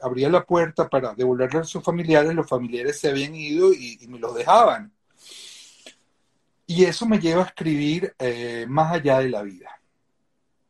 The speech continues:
Yo le muestro a Dita, que en ese momento tenía el grupo Prisma, Dita se enamora de la obra, eh, a Dita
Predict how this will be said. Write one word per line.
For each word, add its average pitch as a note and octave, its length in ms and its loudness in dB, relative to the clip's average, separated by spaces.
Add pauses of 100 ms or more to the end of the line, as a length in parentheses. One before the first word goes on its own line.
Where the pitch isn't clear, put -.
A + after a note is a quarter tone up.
(560)
Yo D3+ 240 0
le F3+ 100 0
muestro F#3 500 0
a B2+ 40 0
Dita, C3+ 380 -6
que C3 160 -6
en A#2+ 100 -10
ese A#2+ 160 -6
momento D#3+ 300 -2
tenía C#3 320 -2
el B2 60 -2
grupo C3+ 320 -2
Prisma, A#2+ 540 -4 (880)
Dita E3+ 400 -2
se F#3+ 200 -2
enamora C#3+ 600 4
de B2 120 0
la A#2+ 140 2
obra, B2 480 -2 (1080)
eh, C3+ 680 -2 (140)
a C#3 100 4
Dita C#3+ 540 0